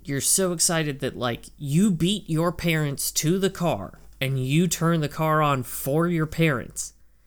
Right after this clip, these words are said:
That was me when Keanu was like, "Let's kidnap my dad." I was already in the car. Car was already on. I was like, "Let's fucking do it, Keanu.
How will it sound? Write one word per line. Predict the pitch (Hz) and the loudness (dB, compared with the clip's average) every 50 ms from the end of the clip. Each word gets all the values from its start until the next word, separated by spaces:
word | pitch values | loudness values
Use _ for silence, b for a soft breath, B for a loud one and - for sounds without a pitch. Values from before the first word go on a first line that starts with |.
| _ _ _ _ _ _ _ _ _ _ - - | _ _ _ _ _ _ _ _ _ _ -20 -6
That | - 139 160 226 226 160 | -2 2 2 2 2 4
was | 214 208 170 156 156 151 | 4 4 4 4 4 6
me | 151 160 170 160 135 123 - - - - - - - - - _ _ _ - - | 6 8 8 6 4 2 -2 -8 -14 -18 -20 -20 -20 -20 -20 _ _ _ -14 -6
when | - 139 147 151 143 143 143 139 | -2 2 4 4 4 2 0 -2
Keanu | - - 165 165 156 151 156 160 160 156 | -2 0 2 2 4 4 4 4 4 4
was | 156 151 139 - | 2 2 0 0
like, | 135 127 117 - - | 0 -2 -4 -4 -2
"Let's | 127 160 - - - | 0 0 2 2 0
kidnap | - - 202 190 175 185 190 185 - 98 | 0 2 2 2 2 2 0 0 0 0
my | 147 151 147 | 0 0 0
dad." | 123 147 156 165 156 131 120 - - - | 2 4 6 6 6 6 4 0 -2 2
I | 156 208 214 | 4 6 6
was | 185 151 135 | 6 6 6
already | 156 165 185 180 175 185 180 175 180 | 6 6 6 6 8 6 6 6 6
in | 175 165 | 4 2
the | 156 | 0
car. | - 160 160 160 160 | 0 2 2 2 2
Car | 156 - 165 170 175 170 | 2 4 4 6 6 6
was | 160 143 160 | 4 4 4
already | 151 151 151 147 147 143 147 143 | 4 4 4 2 2 2 2 2
on. | 143 139 143 143 | 2 2 2 2
I | 139 | 2
was | 135 127 143 | 0 0 0
like, | 131 - - - | -2 -4 -4 0
"Let's | - 175 214 202 - | 2 2 2 2 0
fucking | - - - 139 180 175 185 185 190 185 160 | -6 -4 -2 0 0 2 4 4 4 2 4
do | 113 151 196 208 | 6 8 8 8
it, | 160 131 - | 8 4 2
Keanu. | - - 147 143 135 139 - 185 208 220 220 | 0 2 2 4 6 8 8 8 6 4 2